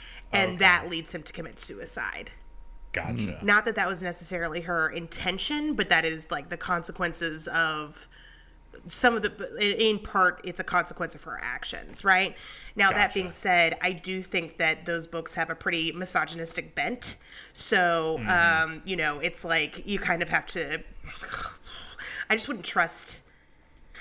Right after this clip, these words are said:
Speaker 1: the perspective from which those books are written or necessarily the narrator, essentially.
Speaker 2: Right. Well, allegedly, uh, who was the author of One Flew Over the Cuckoo's Nest?
Speaker 1: I fucking, hold
Speaker 2: I
Speaker 1: on.
Speaker 2: can't remember.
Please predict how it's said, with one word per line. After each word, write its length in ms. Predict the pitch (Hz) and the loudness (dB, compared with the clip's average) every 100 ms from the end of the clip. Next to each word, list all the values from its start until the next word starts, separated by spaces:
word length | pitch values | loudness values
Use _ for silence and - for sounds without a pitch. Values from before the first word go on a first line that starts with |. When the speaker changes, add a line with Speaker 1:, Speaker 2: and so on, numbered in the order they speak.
| - - - - | -14 -14 -16 -4
Speaker 1:
the 140 | 226 | -2
perspective 800 | 214 - - 185 185 196 165 165 | -2 -2 4 4 4 0 -2 -4
from 200 | - 185 | 2 2
which 180 | 180 - | 2 -2
those 180 | 175 160 | -4 -4
books 220 | 175 - | -6 -6
are 80 | 165 | -4
written 340 | 208 269 320 | -4 -4 -6
or 160 | 208 190 | -2 0
necessarily 580 | 185 180 165 175 160 160 | 0 0 0 0 0 0
the 160 | 156 | 0
narrator, 760 | 151 160 160 160 101 - 123 - - - | 2 2 2 0 -10 -10 -10 -12 -12 -4
essentially. 680 | 220 185 165 185 139 143 208 - - | 0 0 -2 -6 -8 -10 -12 -16 -10
Speaker 2:
Right. 440 | 107 104 98 98 | 0 2 2 -2
Well, 280 | 120 135 139 | -2 0 0
allegedly, 920 | 135 135 147 202 202 143 135 127 120 120 | 0 2 2 2 -2 -2 2 2 0 -4
uh, 640 | 117 113 113 110 107 98 98 - _ - - - - | -2 -2 0 -2 -4 -4 -8 -12 _ -20 -18 -18 -14
who 260 | 113 123 | -8 -2
was 140 | 185 156 | -2 0
the 100 | 147 | -2
author 640 | 101 110 131 123 123 127 - | -2 -4 -4 -6 -6 -10 -10
of 340 | 107 101 - - | -6 -6 -8 -8
One 140 | 107 104 | -6 -6
Flew 200 | - 104 | -2 -2
Over 80 | 101 | -2
the 60 | |
Cuckoo's 320 | - 107 107 | -6 -8 -8
Nest? 300 | 107 104 - - | -8 -10 -10 -8
Speaker 1:
I 160 | - | -8
fucking, 640 | - - - - - - 165 - - - - - - | -8 -12 -10 -10 -8 -10 -10 -10 -10 -10 -12 -12 -10
hold 160 | 175 151 | -4 2
Speaker 2:
I 100 | 127 | 2
Speaker 1:
on. 60 | 156 | 2
Speaker 2:
can't 260 | 131 123 | 2 0
remember. 380 | 110 101 95 95 | -2 -6 -6 -12